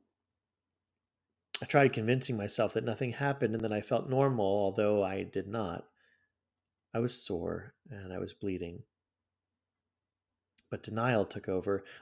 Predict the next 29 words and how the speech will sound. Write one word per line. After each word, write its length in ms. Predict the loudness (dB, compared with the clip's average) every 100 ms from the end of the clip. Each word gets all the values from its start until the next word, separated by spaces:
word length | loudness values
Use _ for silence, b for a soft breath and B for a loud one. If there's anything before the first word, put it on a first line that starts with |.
| -4
I 40 |
put 180 | 6 8
the 120 | 8
entire 460 | 2 2 6 8 8
event 300 | 8 4 2
behind 360 | -2 -2 -2
me. 220 | -2 -6 -10 B B B B B B 4
I 140 | 6
discovered 400 | 6 6 8 10
a 20 |
brand 420 | 10 10 10 8 6
new 140 | 6
way 220 | 8 8
to 100 | 6
deal 260 | 4 6 8
with 120 | 6
the 100 | 2
emotions 500 | 0 0 0 -2 -4
I 80 | -4
attempted 380 | -4 -8 -10 -10
to 60 |
conceal. 640 | -8 -4 0 2 2 0 -8 _ _ _ _ _ _ _ _ _ _ _ _ _ _ _ _ _ -6
I 100 | -2
knew 120 | 0
exactly 520 | -2 -4 -6 -6 -8
what 120 | -8
occurred 360 | -10 -8 -6 -6
that 180 | -10 -10
night. 240 | -12 -14